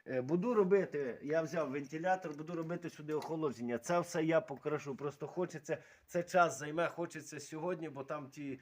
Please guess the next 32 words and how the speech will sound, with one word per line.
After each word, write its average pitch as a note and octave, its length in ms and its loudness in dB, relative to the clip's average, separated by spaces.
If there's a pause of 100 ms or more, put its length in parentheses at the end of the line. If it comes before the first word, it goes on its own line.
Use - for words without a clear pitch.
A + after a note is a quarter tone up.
(180)
резинові D3+ 560 -2
вироби D3+ 420 -2
щось C#3 220 -8
знову C#3+ 240 -6
готують. A#2+ 500 -8
Розумієте? C3 440 -10
Хочеться, F3+ 480 -2
щоб D3+ 180 -10
ви D#3+ 120 -4
підготовилися. C#3 720 -12 (420)
Хочеться, G#3 500 -2
щоб E3+ 160 -6
ви, F#3+ 240 4
ну, F3 300 -4 (280)
ну E3+ 200 -6
так, C#3 360 0
як B2+ 140 -8
не D#3+ 80 -4
маєте F3 400 0
можливості D#3 540 -4
купити, D3+ 340 -10
мусимо C3+ 340 -10
виходити A2+ 480 -12
з - 120 -16
цього F#2 200 -10
положення. E2+ 440 -16 (460)
Вистоїмо, D3+ 600 0
переможемо D3+ 720 -2
і B2+ 40 -8
все D#3+ 240 -2
буде D3+ 220 -6
добре. A#2 320 -4